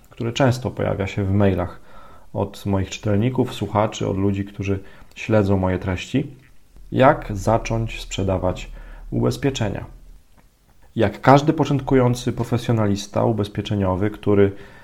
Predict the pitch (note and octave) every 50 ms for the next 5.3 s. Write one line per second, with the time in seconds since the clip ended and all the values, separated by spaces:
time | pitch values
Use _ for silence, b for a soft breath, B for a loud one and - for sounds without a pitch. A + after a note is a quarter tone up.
0 | B B B B B B B B - A2+ G2+ G2+ G#2+ G#2+ G#2 - - A#2+ A#2 G#2
1 | G2+ G#2+ G#2+ A#2+ A#2 A2+ A2+ - A2+ G#2 - A#2+ A#2+ B2 - A#2 G#2 G2 G#2 G#2
2 | G2+ G2+ G2+ G#2+ A#2 C3 B2+ B2 A#2+ B2 A#2+ A2 - A2 A2 G#2+ G2+ G#2+ G#2 A2+
3 | D3 F3+ G3 F#3+ - - - C#3+ C3 C#3 D3+ E3 E3 - - - - - - -
4 | - C3 C3+ C3+ - - B2+ A#2+ A#2+ C3 B2 A#2+ B2 A#2+ A#2 A#2 A#2+ - F#2+ F#2+
5 | F#2+ - - - - A2